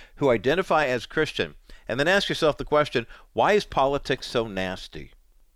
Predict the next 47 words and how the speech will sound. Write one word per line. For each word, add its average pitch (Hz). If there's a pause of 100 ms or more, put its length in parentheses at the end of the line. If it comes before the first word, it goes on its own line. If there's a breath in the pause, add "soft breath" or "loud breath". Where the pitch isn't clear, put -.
(160)
We'll 110
do 127
an 110
analysis, 123
balance, 120
and 87
clarity 120
segment 98
on 90
that. 104 (260 loud breath)
Coming 220
up 110
next 165
as 98
The -
Bottom 113
Line 104
continues. - (1160 loud breath)
Well, 170
welcome, 170
or 127
welcome 151
back, 139
if 113
you've 117
been 110
listening 123
with 120
us 123
for -
the 107
first 156
hour 127
of 120
the 110
program, 131
or 156
if 127
you 117
just 117
tuned 123
in. 127 (320 soft breath)
Welcome, 165
welcome 127
back 156
to 139
this 120